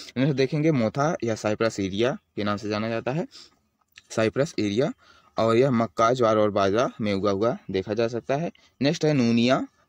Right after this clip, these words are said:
यह Pontuleka स्पीशीज वानस्पतिक नाम है इसका, और यह म-, मक्का वाली फसल में उगा हुआ ज़्यादातर देखा जा सकता है। नेक्स्ट है दूधी घास। दूधी घास यूफोर्बिया स्पीशीज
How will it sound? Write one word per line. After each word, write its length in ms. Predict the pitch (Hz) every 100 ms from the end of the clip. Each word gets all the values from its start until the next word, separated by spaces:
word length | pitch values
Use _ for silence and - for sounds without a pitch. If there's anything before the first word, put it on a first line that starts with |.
| 113
यह 220 | 143 180 -
Pontuleka 920 | 131 131 131 175 220 - 117 113 127 120
स्पीशीज 480 | 104 - 123 127 - _ _ _
वानस्पतिक 440 | 107 113 107 - 131
नाम 180 | 131
है 80 | 131
इसका, 220 | 131 -
और 400 | 156 104 101 101 -
यह 180 | 107 117
म-, 140 | 104 104 -
मक्का 480 | 101 98 - 135 113 - 95
वाली 260 | 101 101
फसल 320 | 95 101 113
में 160 | 101 151
उगा 220 | 90 95
हुआ 240 | 92 117 202 _ -
ज़्यादातर 380 | 107 101 95 131
देखा 260 | 147 110
जा 100 | 82
सकता 260 | 85 82 -
है। 120 | 85 - _ - - -
नेक्स्ट 220 | 156 160
है 80 | 165
दूधी 360 | 143 117 104 107
घास। 340 | 110 139 -
दूधी 260 | 98 92 107
घास 200 | 113 135
यूफोर्बिया 680 | 101 - 98 90 92 104 -
स्पीशीज 560 | - 85 98 113 -